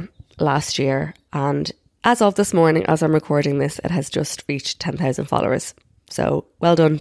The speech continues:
to you both and congratulations. It's a huge achievement. The page is amazing. So many gorgeous pictures of Crea and their life together. So we chat about those early pregnancy days and weeks and how Aoife felt, although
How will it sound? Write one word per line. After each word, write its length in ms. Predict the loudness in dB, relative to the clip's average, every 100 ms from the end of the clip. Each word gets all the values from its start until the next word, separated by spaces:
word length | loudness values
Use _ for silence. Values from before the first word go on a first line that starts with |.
| -4
to 120 | -2
you 160 | 0 0
both 320 | 2 2 2 -2
and 120 | -4
congratulations. 760 | -2 -2 0 -2 -2 -4 -6
It's 160 | -6 -6
a 40 |
huge 240 | -2 -2 -2
achievement. 540 | -4 -4 -2 -2 -6 -12 -14 -14 -14 -14
The 60 | -4
page 200 | 2 2
is 100 | 2
amazing. 480 | 2 2 0 -4 -6
So 220 | -2 2
many 140 | 4 4
gorgeous 320 | 4 4 2
pictures 440 | -4 -4 0 -2
of 180 | -2 -4
Crea 220 | -4 -2
and 280 | -2 -2 -2
their 140 | -2 -2
life 180 | -4
together. 380 | -6 -6 -4 -6 -10 -14 -16 -18 -18 -20 _
So 180 | 0 2
we 100 | 2
chat 260 | 2 2 2
about 440 | 2 2 0 -4 -12 _ _ _ _ _ -20 _ -2
those 200 | 0 2
early 260 | 2 4 2
pregnancy 720 | -2 -4 -4 -6 -4 -4 -6 _ _ _ _
days 420 | 4 6 4 2
and 220 | 0 0
weeks 260 | 0 0 -2
and 120 | -4
how 280 | -2 -2 -4 -4
Aoife 300 | -6 -6 -4
felt, 380 | -2 -2 -4 -4
although 540 | -2 2 2 4 2